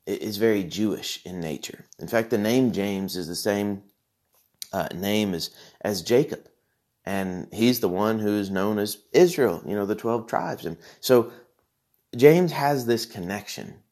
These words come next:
to Jacob. James has this connection to Israel. He is from the tribe of Israel. So a lot of the times the, the words that he uses bring that out. And this one, I think, is one of those that, that we bring this out. However,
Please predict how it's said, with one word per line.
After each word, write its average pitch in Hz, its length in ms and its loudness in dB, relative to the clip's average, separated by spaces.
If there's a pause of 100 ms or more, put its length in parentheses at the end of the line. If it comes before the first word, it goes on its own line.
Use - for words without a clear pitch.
(280)
to 98 80 -6
Jacob. 78 340 -4 (300)
James 127 240 2
has 123 240 4
this 113 160 0
connection 95 560 -6 (240)
to - 120 -4
Israel. 71 540 -6 (140)
He 123 160 2
is 120 600 4 (220)
from 104 140 -4
the 92 80 -4
tribe 82 320 0
of 80 120 -6
Israel. - 440 -6 (140)
So 123 140 4
a 120 40 8
lot 131 240 2
of 170 80 2
the 139 80 4
times 113 340 -2
the, 87 260 -2
the 92 100 -4
words 107 300 0
that 107 80 -6
he 110 100 -2
uses 101 640 -6 (1600)
bring 110 280 0
that 95 200 -8
out. 69 360 -10 (200)
And 101 160 -2
this 127 180 2
one, 117 120 0
I 101 100 4
think, 104 220 0
is 107 100 2
one 101 160 -2
of 101 60 -4
those 104 260 2
that, 107 240 0
that 113 100 2
we 117 100 0
bring 147 220 -2
this 147 160 -4
out. 98 200 -4
However, 120 580 0